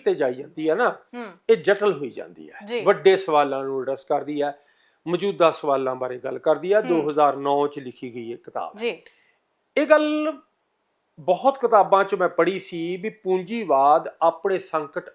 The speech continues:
Speaker 1: ਆਪ ਪੈਦਾ ਕਰਦਾ ਹੈ।
Speaker 2: ਹੂੰ।
Speaker 1: ਇਹ ਗੱਲ ਸਮਝ ਇਸ ਕਿਤਾਬ ਚੋਂ ਆਈ ਵੀ ਉਹ ਕਿਵੇਂ ਕਰਦਾ ਹੈ। ਬੱਚਿਆਂ ਵਾਂਗੂ ਉਹਨੇ ਸਮਝਾਇਆ ਨਾ, ਤਾਂ ਸਮਝ ਆ ਗਈ।
Speaker 2: ਜੀ।
Speaker 1: ਉਹ ਇਹ ਆ, ਕਹਿੰਦੀ ਕਿ ਪੂੰਜੀਪਤੀ ਜਿਹੜਾ ਆ,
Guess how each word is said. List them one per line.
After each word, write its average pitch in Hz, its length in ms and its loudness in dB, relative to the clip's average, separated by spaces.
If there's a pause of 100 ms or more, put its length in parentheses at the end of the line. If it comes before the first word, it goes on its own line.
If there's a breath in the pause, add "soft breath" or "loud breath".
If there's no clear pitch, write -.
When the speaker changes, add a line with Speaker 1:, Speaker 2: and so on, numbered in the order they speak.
Speaker 1:
ਆਪ 165 240 4
ਪੈਦਾ 101 240 -8
ਕਰਦਾ - 340 -20
ਹੈ। - 280 -16
Speaker 2:
ਹੂੰ। 185 120 -14 (720)
Speaker 1:
ਇਹ 285 80 0
ਗੱਲ 294 240 4
ਸਮਝ 294 440 4
ਇਸ 320 200 4
ਕਿਤਾਬ 160 360 2
ਚੋਂ 143 160 -6
ਆਈ 143 180 -6
ਵੀ 180 120 -8
ਉਹ 214 80 2
ਕਿਵੇਂ 208 380 2
ਕਰਦਾ 101 340 -14
ਹੈ। - 180 -18
ਬੱਚਿਆਂ 247 360 4
ਵਾਂਗੂ 247 240 2
ਉਹਨੇ 240 140 2
ਸਮਝਾਇਆ 196 560 4
ਨਾ, 311 160 4
ਤਾਂ 185 280 2
ਸਮਝ 170 300 -2
ਆ 131 80 -2
ਗਈ। 123 240 -16
Speaker 2:
ਜੀ। 202 380 -10 (280)
Speaker 1:
ਉਹ 294 120 4
ਇਹ 302 120 8
ਆ, 254 220 6
ਕਹਿੰਦੀ 269 280 -6
ਕਿ 311 140 -4 (680)
ਪੂੰਜੀਪਤੀ 254 640 -2
ਜਿਹੜਾ 214 420 4
ਆ, 185 360 4